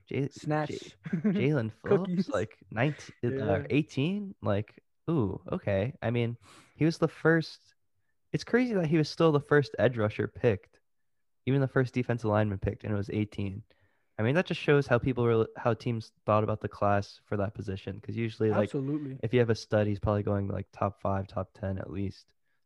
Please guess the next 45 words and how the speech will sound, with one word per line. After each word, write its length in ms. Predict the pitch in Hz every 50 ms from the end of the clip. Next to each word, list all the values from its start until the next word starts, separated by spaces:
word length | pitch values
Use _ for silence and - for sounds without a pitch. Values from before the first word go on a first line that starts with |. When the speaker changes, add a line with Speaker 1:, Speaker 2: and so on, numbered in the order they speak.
| _ _
Speaker 1:
So, 480 | - - - 101 95 95 95 92 95 - _ _ _ _ _ _ _ - _ _
but 100 | 135 151
Jalen 240 | - 220 226 226 202 -
Phillips 240 | - 180 175 -
is 60 | - 165
a 40 |
good 160 | 151 156 151 -
player, 320 | - - 131 127 127 127
and 120 | 120 117 113
I 60 | 117
feel 180 | - - 143 135
like 140 | 135 - -
him 120 | 135 131
going 240 | 127 123 123 123 127
to 40 | 120
Miami 380 | 110 101 104 104 104 104 104
is 140 | 104 101 -
definitely 300 | - 104 101 - 101 98
great 280 | - 101 101 95 98 -
for 140 | - 98 98
him. 160 | 95 98 101 - _ _ _ _ _ _ _ _ -
I 40 | 104
mean, 220 | 101 95 92 92
their, 400 | 95 110 123 127 123 107 101 - - _ _ _ _ _ _ _ _ _ _ _ _ _ _ _ _ _ - - _ _ _ _ -
their 180 | 131 147 147
defense 460 | 131 135 131 123 - 120 117 117 - -
is, 180 | 82 76 - -
like, 220 | - 67 - - - _ _ - - -
is 180 | 127 110 117 -
Speaker 2:
They're 180 | - - 170 170
going 140 | 160 151 -
Speaker 1:
elite. 100 | 123 -
Speaker 2:
to, 100 | - 147 135 - - _ _
Speaker 1:
Yeah, 280 | 95 101 92 80 53
right. 100 | 50 - -
Speaker 2:
exactly. 440 | 139 139 147 143 139 - - 131
They're 120 | 123 147 180
going 200 | 190 190 180 165
to 100 | - 139
the 100 | 123 113
moon, 380 | 110 123 139 139 139 135 131
bro, 260 | 127 139 139 127 143 135
<laughs> 140 | 165 226 226
in 80 | 156
Miami. 480 | 147 135 131 139 139 135 127 127 127